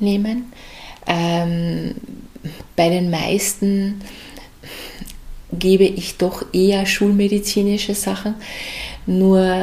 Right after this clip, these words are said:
äh, wenn, dann ist Teebaumöl sicher eine gute Sache als Tamponanwendung. Man kann's auch, äh, in die Menstruationstasse reintun. Nur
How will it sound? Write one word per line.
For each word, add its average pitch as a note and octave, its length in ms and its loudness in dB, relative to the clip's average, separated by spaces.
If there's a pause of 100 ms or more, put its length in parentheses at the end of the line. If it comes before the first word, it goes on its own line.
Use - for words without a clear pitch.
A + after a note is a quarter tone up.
(140)
äh, E3 380 0 (760)
wenn, F#3+ 480 4 (100)
dann E3+ 240 -2
ist - 200 -4
Teebaumöl F3+ 540 0
sicher F#3+ 400 -4
eine F3+ 120 -2
gute F#3 420 0 (140)
Sache G3+ 480 -2 (880)
als E3+ 180 0
Tamponanwendung. F3+ 1200 0 (800)
Man D#3 120 -2
kann's E3 420 -4
auch, D#3+ 380 -4
äh, E3 280 -4
in E3 80 0
die E3 80 -2
Menstruationstasse F3 1300 -2
reintun. G3+ 520 -4 (320)
Nur F#3 140 2